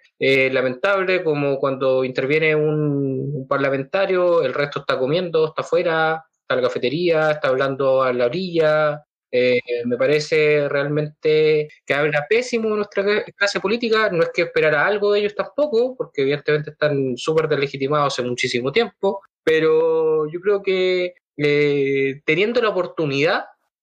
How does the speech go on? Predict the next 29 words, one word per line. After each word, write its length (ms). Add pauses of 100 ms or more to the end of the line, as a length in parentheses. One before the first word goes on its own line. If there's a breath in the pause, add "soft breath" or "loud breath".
(380)
de 180
hacer 260
lo 140
que 100
planteaba, 480
¿no 60
es 60
cierto?, 260
Cristian, 360
de 280
empezar 520
a 80
ponerse 260
las 220
pilas, 580
¿no 80
es 60
cierto?, 280
y 80
empezar 460
a 300 (220 loud breath)
conectarse 600
con 140
la 80
gente, 540
lo 240
siguen 300
haciendo, 500
o 60